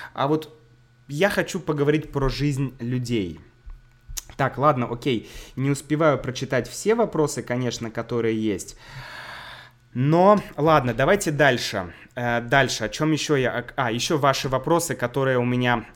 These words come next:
а, значит, остались. Э, человек по имени, я не знаю, P I C I U. P C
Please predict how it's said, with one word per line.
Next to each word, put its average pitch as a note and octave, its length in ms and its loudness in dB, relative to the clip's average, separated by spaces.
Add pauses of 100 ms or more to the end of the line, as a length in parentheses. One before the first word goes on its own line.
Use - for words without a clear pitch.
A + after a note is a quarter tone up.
а, A2+ 280 -6
значит, B2+ 320 -8
остались. A#2+ 680 -2 (380)
Э, C3+ 440 4 (160)
человек F#3+ 460 2
по F3 140 4
имени, G3 640 2 (300)
я D#3 200 -2
не D#3 120 2
знаю, D3+ 200 2 (120)
P G3 260 0
I F3+ 260 4
C G3 460 -2
I E3+ 240 4
U. D#3 680 0 (400)
P F#3+ 260 -2
C F#3 540 -4